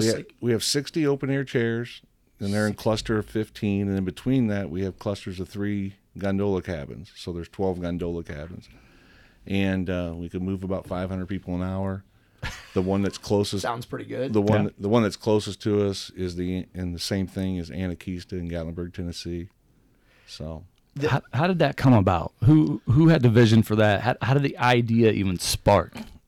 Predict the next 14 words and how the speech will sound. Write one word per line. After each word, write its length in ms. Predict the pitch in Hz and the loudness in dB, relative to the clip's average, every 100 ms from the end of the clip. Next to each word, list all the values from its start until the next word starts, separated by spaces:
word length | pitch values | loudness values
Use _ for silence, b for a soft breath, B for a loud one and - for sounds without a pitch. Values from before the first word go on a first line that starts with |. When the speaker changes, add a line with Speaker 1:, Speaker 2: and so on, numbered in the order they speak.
| - | -4
Speaker 1:
Yeah, 80 | 110 | 0
well, 200 | 120 131 | 2 2
it 120 | 123 | 0
was 120 | 101 104 | -2 0
my 100 | 104 | 2
dad's. 560 | 98 117 117 87 - - - - - - | 2 2 0 -6 -8 -16 -20 -20 -18 -8
He 400 | 104 101 98 - - | -4 -4 -4 -8 -14
went 300 | 98 98 101 | -6 -4 -2
out 260 | 107 107 - | -2 -4 -8
to, 420 | - 98 92 85 87 | -6 -4 -2 -4 -4
uh, 180 | 85 80 73 - - - - _ _ _ _ _ _ _ _ _ _ | -6 -10 -14 -20 -20 -20 -20 _ _ _ _ _ _ _ _ _ _
Glendale 340 | 113 110 110 104 | -2 0 0 -4
Springs, 360 | - 110 98 | -4 -4 -4
Colorado, 680 | - 101 98 95 101 98 85 | -2 -2 0 -2 -2 -4 -6